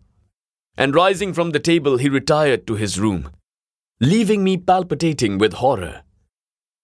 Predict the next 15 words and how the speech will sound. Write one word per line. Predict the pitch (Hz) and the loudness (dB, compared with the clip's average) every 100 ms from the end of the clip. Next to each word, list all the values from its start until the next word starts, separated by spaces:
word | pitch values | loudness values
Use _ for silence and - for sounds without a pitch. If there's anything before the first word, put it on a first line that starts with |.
| _ _ | _ _
I | 147 | 0
took | 160 220 220 | 0 -2 0
up | 220 139 | 0 0
the | 123 | 2
envelope | 120 127 107 92 90 | 2 2 0 0 0
and | 110 113 | 0 0
saw | - 143 | 0 0
scrawled | 139 - 147 165 185 151 | -2 -2 0 2 0 -2
in | 117 | -4
red | 95 147 - - | 0 -2 -2 -2
ink | 151 95 - | -2 -2 -6
upon | 90 113 117 | -2 0 0
the | 101 104 | -2 -2
inner | 110 95 | 0 -2
flap, | - 120 78 | 0 -2 -2